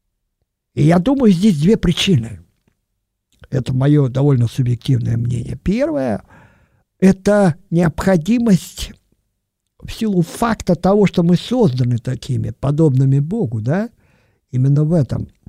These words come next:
Необходимость в самоопределении. Нам дано время, чтобы определиться с чем-то очень главным. И второе, конечно, опыт вот этого самостоятельного, я не сказал независимого,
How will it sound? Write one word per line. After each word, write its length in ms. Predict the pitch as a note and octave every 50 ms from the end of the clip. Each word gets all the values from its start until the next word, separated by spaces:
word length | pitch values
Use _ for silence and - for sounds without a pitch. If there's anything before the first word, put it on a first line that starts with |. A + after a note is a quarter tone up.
| _ _ _ - _ _ _
Необходимость 720 | - C3+ C#3+ C3+ - - E3 D#3 D#3+ A3+ A3+ G#3+ E3 -
в 60 | - -
самоопределении. 1300 | - - - G3 F3+ F3 F3 D#3+ D#3+ D3 - E3+ D#3 B2 C3+ D3+ D#3 D3 C#3 A#2+ - - - - - _ _ _ _ _ _ _ _ _ _ _ _ _ _ _
Нам 200 | - C3+ E3+ F#3
дано 300 | E3+ F#3+ G3+ G#3 G#3 G3
время, 400 | F3+ F3 G#3+ B3+ C4+ B3+ G#3 E3+
чтобы 320 | D3 - - E3+ D3+ E3 E3
определиться 920 | D#3+ E3 - E3 C#3 B2 C#3 D3 D3+ D#3+ D#3+ E3+ D3 - - - - B2+ -
с 20 |
чем-то 480 | - - - - - C3+ C3 - C3+ C#3
очень 320 | C3 - - - C3+ B2+
главным. 500 | B2+ C#3 B2+ B2+ B2 A#2 - - - - _ _ _ _ _ _ _ _ _ _ _ _ _ _ _ _ _ _ _ _ _ _ _ _ _ _ _ _ _ _ _ _ _ - -
И 80 | B2+
второе, 560 | C3 - - C#3+ C#3+ D3 F#3 B3 C4 G#3+ C3+ A#2+
конечно, 720 | - - A#2 A#2 E3+ D3 - - - - - - - - _ _ _ _ _ _ _ _ - - _ _ _ _ _ _ _ -
опыт 440 | D#3 G3+ B3 C4 - G#3+ F#3 -
вот 200 | E3 F3 F#3 -
этого 300 | G#3+ F#3+ - F3+ E3 E3
самостоятельного, 1400 | D3 - - F#3 E3+ D#3+ D#3 - - - D3 C#3+ C3 C#3 F3 A3 A#3 - - E3+ C3 B2 A#2+ A#2 - - - -
я 160 | - D3+ C#3+ D3+
не 120 | D#3 D#3
сказал 420 | - - F3+ E3+ D#3+ E3+ D#3 C3+
независимого, 880 | C3 C3+ B2+ A#2 D3 F3+ A3+ B3+ - - - C3+ B2 A#2 A#2 - - -